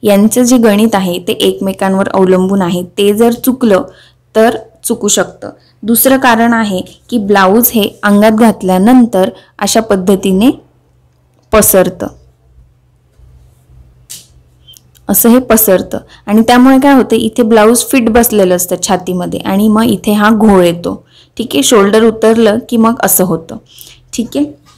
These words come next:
हे झालं दुसरं कारण. आणि तिसरं कारण म्हणजे ही जी बाही आहे त्याचा जो पुढचा आणि मागचा मुंढा तुम्ही कापलेला आहे बाहीचा, तो तुम्ही व्यवस्थित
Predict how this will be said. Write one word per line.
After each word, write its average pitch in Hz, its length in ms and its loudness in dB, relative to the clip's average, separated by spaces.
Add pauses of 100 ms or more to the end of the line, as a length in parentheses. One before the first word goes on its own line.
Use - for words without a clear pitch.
(580)
हे 226 140 -2
झालं 214 260 2
दुसरं 220 280 0
कारण. 185 300 -8 (340)
आणि 226 140 2 (140)
तिसरं 277 320 2
कारण 233 340 0
म्हणजे 240 340 4 (360)
ही 254 180 2
जी 285 140 2
बाही 226 420 2
आहे 196 240 0 (440)
त्याचा 226 380 2 (280)
जो 262 220 4 (180)
पुढचा 220 300 -2
आणि 226 180 0
मागचा 226 520 -2 (120)
मुंढा 208 520 2
तुम्ही 226 220 2
कापलेला 208 520 -2
आहे 185 260 -4
बाहीचा, 185 560 -4 (520)
तो 269 80 4
तुम्ही 269 260 4
व्यवस्थित 226 440 0